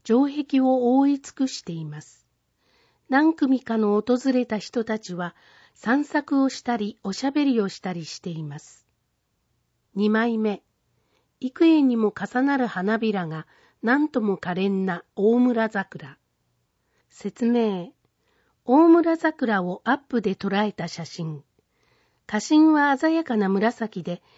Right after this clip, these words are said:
ピンクの花びらが重なり合って咲いています。三枚目。説明。葉をつけた大村桜。ピンク色の花が枝いっぱいにびっしりと咲いています。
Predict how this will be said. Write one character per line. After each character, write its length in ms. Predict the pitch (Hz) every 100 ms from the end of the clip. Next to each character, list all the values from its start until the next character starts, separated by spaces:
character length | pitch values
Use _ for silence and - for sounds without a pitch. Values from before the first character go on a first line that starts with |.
| _ _
ピ 140 | 302
ン 100 | 320
ク 120 | 330
の 140 | 240 220
花 300 | 208 214 240
び 120 | 233
ら 140 | 220
が 180 | 185 180
重 300 | - 185 226
な 140 | 269 277
り 180 | 277
合 60 | 269
っ 40 |
て 240 | 269 - 190
咲 260 | - 175
い 40 | 170
て 120 | 170
い 140 | 160
ま 140 | 160 151
す。 300 | - _ _ _ _ _ _ _ _ _ _ _
三 380 | - 226 254
枚 220 | 233 220 208
目。 260 | 190 190 _ _ _ _ _
説 360 | - 185 -
明。 400 | 208 196 175 147 _ _ _ _ _ _ _ _ _ _
葉 260 | - 240 311
を 100 | 359
つ 160 | -
け 140 | - 311
た 260 | 214 185
大 220 | 190 247
村 260 | 254 262 247
桜。 480 | 240 220 - 165 151 _ _ _ _ _ _
ピ 140 | 262
ン 120 | 320 330
ク 140 | 339
色 300 | 330 311 302
の 160 | 302 285
花 300 | 277 294 285
が 220 | 214 214 _ _
枝 260 | 208 214 285
い 80 | 320
っ 40 | - -
ぱ 140 | 302
い 140 | 302 285
に 180 | 277
び 140 | 262 220
っ 20 |
し 300 | - - 330
り 160 | 320 277
と 140 | 196
咲 280 | - 185 180
い 40 |
て 120 | -
い 160 | 180 165
ま 140 | 160
す。 260 | 156 - _